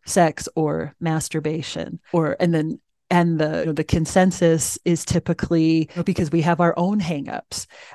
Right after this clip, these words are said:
about sex. It's usually related to that. We have our own fears. A lot of us have had some kind of sexual abuse experience in our life, and not just moms, but dads too.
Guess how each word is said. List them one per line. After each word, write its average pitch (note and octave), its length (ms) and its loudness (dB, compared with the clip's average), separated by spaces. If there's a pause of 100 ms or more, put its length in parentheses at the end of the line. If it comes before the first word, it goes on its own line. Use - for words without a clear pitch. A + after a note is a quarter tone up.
(100)
about D#3+ 340 2
sex. - 320 -8
It's - 180 -10
usually G3+ 480 2
related E3 480 0
to D3 120 -8
that. D3+ 200 -2
We E3+ 80 0
have E3+ 140 0
our E3 180 2
own F3+ 300 0
fears. D#3+ 520 -8 (120)
A F3 60 2
lot E3+ 380 4
of F3+ 140 0
us F3 280 0
have - 200 -6
had E3+ 420 0
some E3+ 160 -8
kind E3+ 160 -4
of D#3 80 -6
sexual E3 480 -4
abuse F#3+ 380 -2
experience D3 640 -10
in D3+ 100 -4
our D3+ 140 -6
life, C#3 280 -8 (360)
and E3 100 -2
not D3+ 200 -4
just E3+ 260 -4
moms, F3+ 380 0
but G#3+ 180 -6
dads E3 360 -6
too. - 380 -6